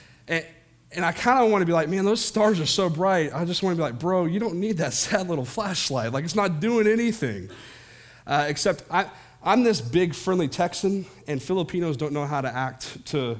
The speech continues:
to me. Like, when I go and talk to them, they're like, "Wh-, what are you doing? Why are you talking to me? Why are you so friendly? Why are you yelling?" Yeah.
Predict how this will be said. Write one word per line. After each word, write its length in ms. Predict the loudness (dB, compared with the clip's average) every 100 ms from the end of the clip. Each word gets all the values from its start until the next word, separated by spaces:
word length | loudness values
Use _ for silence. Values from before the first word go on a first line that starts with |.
| -6
to 100 | -2
me. 200 | 0 0
Like, 220 | -2 -4
when 80 | -4
I 100 | -4
go 140 | -4
and 100 | -6
talk 240 | -2 -2 -2
to 100 | -4
them, 160 | -2 0
they're 120 | 0
like, 180 | 0 -2
"Wh-, 260 | -8 -6
what 140 | -4 -2
are 40 |
you 200 | -2 -2
doing? 480 | 0 0 -2 -4 -8 -16 -8
Why 100 | 0
are 80 | 2
you 140 | 2 0
talking 340 | 0 0 -2
to 40 |
me? 60 | 0
Why 80 | 2
are 60 |
you 100 | 2
so 220 | 0 0 -2
friendly? 500 | -2 -2 -2 -6 -10 -16 -20 -20 -20 _
Why 120 | 2
are 80 | 2
you 120 | 2
yelling?" 500 | 0 -2 -2 -8 -12 -18 -20 -20 -20 _ -20 -20 -20 -20 -20 -20 -20 -20 -20 -20 -20 -20 -20 -20 -20 -20 -20 -20 -20 -20 -20 -20 -20 -14
Yeah. 260 | -6 -4